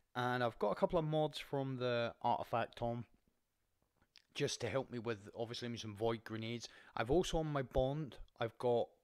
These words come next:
hive repurposing, so when I do take one of the shields down, including the, the anti-barrier shields,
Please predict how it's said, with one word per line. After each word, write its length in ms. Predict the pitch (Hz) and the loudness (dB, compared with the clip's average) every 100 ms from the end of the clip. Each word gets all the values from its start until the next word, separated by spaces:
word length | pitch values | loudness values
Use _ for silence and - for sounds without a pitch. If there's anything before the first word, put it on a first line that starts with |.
| _ _ _ _ _ _ _ - _ - | _ _ _ _ _ _ _ -20 _ -12
hive 360 | - 127 123 107 | -2 0 0 -2
repurposing, 720 | 117 - 123 135 - 104 95 | -2 2 2 0 -4 -6 -8
so 260 | - 101 - - - - - | -4 -4 -6 -14 -18 -18 -10
when 120 | 131 123 | -4 -2
I 60 | |
do 180 | 123 185 | 0 0
take 200 | 156 - | 0 -4
one 140 | 120 | -2
of 100 | 113 | -2
the 60 | 107 | -2
shields 380 | - 110 101 - | -2 -4 -6 -6
down, 260 | 113 110 - | -6 -6 -8
including 520 | 113 - 147 135 127 | -10 -6 -6 -6 -4
the, 320 | 117 107 104 - - | -2 0 0 -4 -10
the 200 | 117 - | -10 -6
anti-barrier 680 | 127 123 117 123 120 113 101 | -4 -4 -4 -2 0 0 -2
shields, 520 | - 107 92 90 - | -6 -6 -8 -10 -12